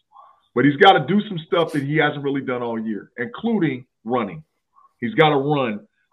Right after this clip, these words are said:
not necessarily R P O, but he's got to run and scramble and pick up first downs. If he does that, his team's gonna get up behind him.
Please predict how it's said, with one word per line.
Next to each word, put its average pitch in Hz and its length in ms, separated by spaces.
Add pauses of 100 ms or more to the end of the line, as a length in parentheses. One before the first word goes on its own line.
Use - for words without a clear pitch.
(140)
not 135 200
necessarily 196 400
R 160 240
P 170 180
O, 107 300 (420)
but 110 120 (160)
he's 120 180
got 143 420
to 127 60
run 165 400
and 135 120
scramble 143 560
and 107 100
pick 151 180
up 135 160
first 123 240
downs. 98 300 (880)
If 113 120
he 196 120
does 214 400
that, 127 380 (220)
his 143 200
team's 196 200
gonna 147 180
get 139 140
up 113 100
behind 113 420
him. 80 100